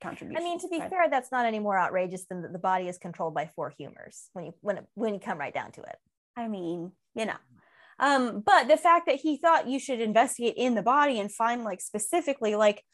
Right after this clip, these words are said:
Speaker 2: oh, this, this kidney, although I don't know if he would know it was a kidney or where a kidney was 'cause he didn't take anatomy, but,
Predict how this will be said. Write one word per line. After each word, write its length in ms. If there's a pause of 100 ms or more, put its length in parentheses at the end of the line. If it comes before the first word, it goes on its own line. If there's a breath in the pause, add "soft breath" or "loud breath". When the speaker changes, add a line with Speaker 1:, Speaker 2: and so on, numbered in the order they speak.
(160)
Speaker 2:
oh, 340 (140)
this, 260 (160)
this 300
kidney, 500
although 300
I 80
don't 120
know 80
if 80
he 120
would 100
know 200
it 40
was 100
a 60
kidney 320
or 80
where 220
a 60
kidney 300
was 280
'cause 160
he 60
didn't 180
take 160
anatomy, 420
but, 180